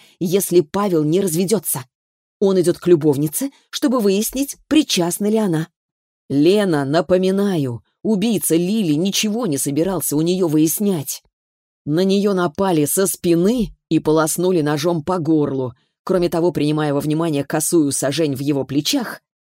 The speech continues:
он вряд ли пролез бы в форточку. Значит, он был уверен в том, что смерть жены — её рук дело, и просто решил отомстить. "Нет, этого быть не может", одёрнула я сама себя. Он совершенно искренне переживает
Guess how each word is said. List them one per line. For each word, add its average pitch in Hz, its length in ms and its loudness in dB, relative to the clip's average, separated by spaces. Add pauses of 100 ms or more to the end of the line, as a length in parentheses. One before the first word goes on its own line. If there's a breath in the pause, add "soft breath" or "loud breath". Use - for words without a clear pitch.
(120)
он 220 240 0
вряд 190 340 2
ли 156 140 2
пролез 165 520 0
бы 196 160 0
в 208 60 -8
форточку. 143 720 -4 (540)
Значит, 156 600 -4 (260)
он 240 240 -2
был 269 120 0
уверен 190 360 2
в - 80 -10
том, 214 160 0
что - 180 -4
смерть 180 480 -2
жены — 190 420 2 (200 soft breath)
её 226 380 0
рук 269 180 2
дело, 190 340 2 (400 loud breath)
и 220 80 0
просто 151 380 0
решил 226 260 0
отомстить. 233 680 -2 (380)
"Нет, 165 300 0
этого 143 240 -2
быть 147 220 -2
не 180 100 0
может", 156 400 -4 (260)
одёрнула 160 520 2
я 143 160 0
сама 151 260 -4
себя. 151 320 -4 (720)
Он 214 180 2
совершенно 175 560 0
искренне 165 600 -2
переживает 160 680 0